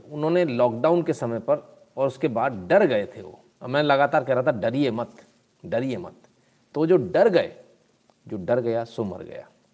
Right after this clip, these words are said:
उन्होंने अपनी लेबर को वापस पहुंचा दिया। अब लेबर नहीं है तो प्रोडक्शन कम हो गया। बर्मन साहब बहुत बहुत धन्यवाद, है ना। <clears throat> लेबर नहीं है तो प्रोडक्शन घट गया, प्रोडक्शन घट गया तब क्या करेंगे? हम्म?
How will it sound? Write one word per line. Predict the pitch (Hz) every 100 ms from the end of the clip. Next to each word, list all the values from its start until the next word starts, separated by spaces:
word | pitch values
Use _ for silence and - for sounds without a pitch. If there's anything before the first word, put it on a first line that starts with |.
| _ _ _ _ _ _ -
उन्होंने | 139 151
अपनी | - 123
लेबर | 98 104 113
को | 113
वापस | 104 113
पहुंचा | - 101 92 92
दिया। | 90 - - _ _ _ _ -
अब | 131 127
लेबर | 127 147 170
नहीं | 170 175
है | 180
तो | 170
प्रोडक्शन | 143 139 139 - 135
कम | 117 - 131
हो | 120 110
गया। | 107 - _ _ _ _ -
बर्मन | 107 117 120 113
साहब | 110
बहुत | 95 110
बहुत | 113
धन्यवाद, | 104 104 101 87 - - - _ _ _ _ _ -
है | -
ना। | - 180 185 143 - 117
<clears throat> |
लेबर | 107 135 156 156
नहीं | 143 127
है | 107 - _ _ _ _ _ -
तो |
प्रोडक्शन | 131 156 175 - 165
घट | 117
गया, | 104 - - -
प्रोडक्शन | 131 147 147 175 156
घट | 139
गया | 143 147
तब | 151
क्या | - 156
करेंगे? | 156 - 175 - - _ _ _ _ -
हम्म? | 117